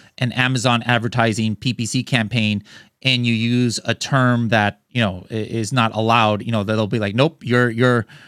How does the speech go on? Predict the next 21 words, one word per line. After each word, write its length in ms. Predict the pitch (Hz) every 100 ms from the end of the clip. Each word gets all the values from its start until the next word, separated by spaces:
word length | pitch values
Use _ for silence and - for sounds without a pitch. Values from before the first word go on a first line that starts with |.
| - _
your 300 | 127 127 123
campaign 520 | - 139 120 135 127
is 100 | 120
denied," 380 | 104 113 110 95
or, 80 | 95
"You 140 | 117
cannot, 380 | 120 120 113 113 _ -
you 100 | 110
know, 160 | 92 -
use 340 | 107 120 113
this 120 | 113
kind 180 | - 117
of 60 | 107
language," 400 | 104 98 95 95
or, 180 | 95 98
"It 140 | -
cannot 220 | 120 110
do 120 | 113
this 200 | 110 104
or 60 | 101
that." 160 | 104